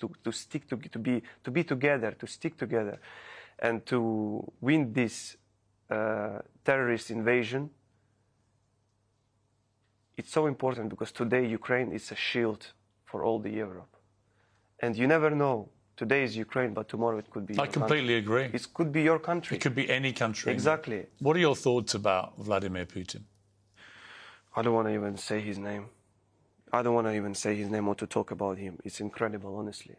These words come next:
Speaker 1: Just yesterday, I, I watched, um, because I'm following all the news, and I watched a short clip of his video when he was talking to someone, uh, sitting on the table. I don't know even these people who was there around. It's like young men and, and, and girls.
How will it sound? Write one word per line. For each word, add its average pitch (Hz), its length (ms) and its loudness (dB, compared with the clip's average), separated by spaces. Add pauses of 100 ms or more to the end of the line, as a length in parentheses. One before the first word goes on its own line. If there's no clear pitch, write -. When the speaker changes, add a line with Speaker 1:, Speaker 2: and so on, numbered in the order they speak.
(160)
Speaker 1:
Just 113 400 -2
yesterday, 110 460 2
I, 104 600 0
I - 20 2
watched, 110 420 0
um, 107 480 0 (120)
because - 260 -2
I'm 113 140 2
following 127 400 4
all 123 200 6
the 113 100 4
news, 117 400 4
and 107 100 2
I 107 60 4
watched 110 380 2 (960)
a 104 60 -4
short 131 320 0
clip 127 260 2
of 113 100 0
his 107 180 -6
video 113 420 2
when 104 220 -2
he 104 140 -8
was 101 180 -4
talking 110 320 -4
to - 120 -16
someone, 110 520 -4 (600)
uh, 113 160 -2
sitting 117 360 0
on 110 80 2
the 107 100 0
table. 110 380 2
I 110 80 4
don't 113 140 2
know 113 200 2
even 107 240 -6
these 110 180 -4
people 101 520 -8
who - 160 -10
was 104 180 -8
there 107 200 0
around. 104 480 -2
It's - 120 -14
like 107 260 -2
young 110 380 0
men 107 320 -2
and, 104 360 -6
and, 104 300 -6
and 101 600 -8
girls. 107 460 -4